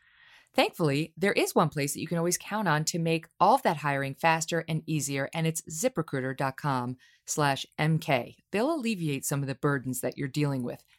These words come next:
during this time. When you post a job on ZipRecruiter, it gets sent out to over one hundred top job boards with just one click. Then ZipRecruiter's powerful technology will find people with the right skills and experience for your job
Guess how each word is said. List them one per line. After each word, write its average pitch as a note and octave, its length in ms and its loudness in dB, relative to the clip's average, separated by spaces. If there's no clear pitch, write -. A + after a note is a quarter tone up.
during C3 220 0
this B2 140 -4
time. B2 420 -4
When A3 120 6
you C4+ 60 6
post D#4 280 4
a C#4 40 -10
job G#3 260 4
on G3 80 2
ZipRecruiter, D#3+ 560 2
it F3+ 120 0
gets - 260 0
sent G#3+ 200 2
out F#3 180 2
to - 100 -4
over E3 220 2
one E3 280 2
hundred F3 360 -2
top D3 280 0
job C#3 300 2
boards B2+ 460 -4
with E3+ 120 -2
just G#3 200 -2
one G#3+ 140 4
click. - 380 0
Then A3 260 6
ZipRecruiter's A3 520 0
powerful F#3 420 0
technology F3 580 -2
will D3+ 120 0
find G#3 360 0
people C3+ 280 -4
with C#3 120 -2
the C3 80 -2
right C3 220 -2
skills G#3+ 400 2
and D3 80 -2
experience F3+ 540 -2
for D3 100 -4
your C#3+ 220 0
job D#3+ 400 0